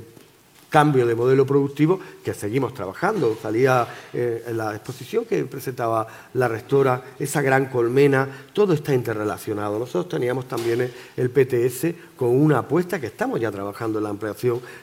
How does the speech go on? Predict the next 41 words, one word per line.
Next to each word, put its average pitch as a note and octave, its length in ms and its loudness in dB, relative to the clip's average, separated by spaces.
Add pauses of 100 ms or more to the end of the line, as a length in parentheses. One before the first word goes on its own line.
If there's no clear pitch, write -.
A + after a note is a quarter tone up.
de, A2 300 -2
de G#2+ 320 -2
los G2 140 -8
próximos D3 440 -4
terrenos A2+ 320 -4
del A2+ 100 -2
P B2 120 -6
T C3 160 0
S, G3+ 240 -4 (340)
porque A#2+ 300 0
llegan D#3+ 260 0
a, G#2+ 400 -2
a G2+ 100 -4
colmatarse A#2+ 800 -2
y C#3 100 -4
lo A#2 120 0
que A2+ 100 -8
necesitamos G#2+ 760 -6
y G3+ 100 0
lo E3+ 160 4
que B2 100 -6
se A#2+ 140 -8
nos G#2+ 120 -8
pide B2 280 -4
por G2 160 -10
parte G2+ 300 -10
del G2+ 160 -8
sector D3+ 380 -8 (320)
son C#3+ 220 2
nuevos A#2+ 380 2
espacios A2 500 -6
de B2+ 80 -2
oportunidad, A2 840 -4 (380)
eh, G2+ 580 -4 (300)
pues A#2 160 0
para G#2 200 -4
seguir G#2+ 320 -2
apostando A2+ 480 -6
por A#2 180 -6
la G#2 180 -2
tecnología A2+ 800 -4